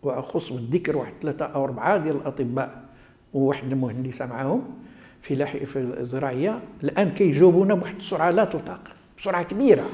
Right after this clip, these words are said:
مجرد ما كنعيطوا في التليفون نقولوا: "راه كاين المشكل في البلاصة الفلانية"، إلا وكاين،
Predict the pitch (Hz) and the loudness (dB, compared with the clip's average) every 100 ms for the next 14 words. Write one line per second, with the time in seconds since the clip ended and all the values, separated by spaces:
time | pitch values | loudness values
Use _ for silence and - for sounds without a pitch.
0 | - - - - - - - - 156 160 | -10 -14 -16 -20 -10 -6 -4 0 4 6
1 | 165 185 294 220 220 220 202 156 170 202 | 6 8 8 8 4 4 0 -2 0 0
2 | - 180 175 165 156 131 147 143 117 95 | 2 2 2 2 0 0 0 0 -2 6
3 | 240 262 214 190 - 196 143 170 170 175 | 8 8 8 4 0 -2 0 -2 -2 -4
4 | 139 151 151 247 285 - - - 190 175 | -4 -4 0 0 0 -8 -4 2 6 8
5 | 233 170 208 180 | 8 8 4 2